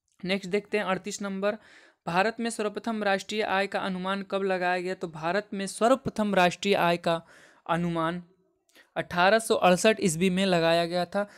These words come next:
तो इसका आंसर हो जाएगा बी, उनचालीस। देखते हैं, निम्न में से कौन सहकारिता का मूल्य तत्व नहीं है?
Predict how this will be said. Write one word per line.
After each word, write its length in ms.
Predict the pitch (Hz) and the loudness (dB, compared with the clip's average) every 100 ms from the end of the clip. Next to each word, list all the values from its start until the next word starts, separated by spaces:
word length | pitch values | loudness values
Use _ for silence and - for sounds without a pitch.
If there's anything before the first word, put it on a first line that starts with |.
| - - | -16 -6
तो 80 | |
इसका 300 | 180 170 - | -4 -4 -2
आंसर 320 | 190 185 175 190 | -2 -2 -4 -4
हो 120 | 185 | -2
जाएगा 300 | 185 180 180 | -2 0 -2
बी, 320 | 160 202 233 _ _ _ _ _ _ _ _ _ _ _ - | -2 -6 -6 _ _ _ _ _ _ _ _ _ _ _ -8
उनचालीस। 480 | 180 165 165 175 202 | -6 0 0 0 0
देखते 360 | 196 196 - | -4 -4 -6
हैं, 240 | 202 196 196 - - - 202 | -4 -4 -8 -14 -20 -8 0
निम्न 180 | 233 247 | 2 2
में 120 | 233 | -2
से 140 | 226 | -4
कौन 240 | 208 220 233 | -2 -2 0
सहकारिता 600 | 214 202 196 190 185 202 | 0 0 0 0 0 -2
का 180 | 202 190 | 0 -4
मूल्य 320 | 185 214 208 | -2 -4 -4
तत्व 380 | 202 202 - 196 | -6 -8 -6 -6
नहीं 380 | 185 180 190 | -4 -4 -4
है? 480 | 180 165 143 _ _ | -4 -6 -8 _ _